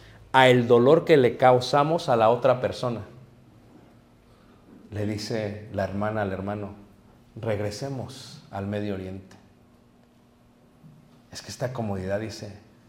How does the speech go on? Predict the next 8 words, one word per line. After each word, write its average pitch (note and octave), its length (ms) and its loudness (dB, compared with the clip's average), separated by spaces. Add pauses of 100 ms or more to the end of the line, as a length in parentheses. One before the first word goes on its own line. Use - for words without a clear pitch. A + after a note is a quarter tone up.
(880)
"nos F#2+ 180 -10
está G2 240 -12
matando", G2 600 -14
dice. - 260 -20 (800)
Fíjate D#3+ 260 -2
el - 140 -4
concepto, G#2+ 500 -4
hermanos. A2 400 -8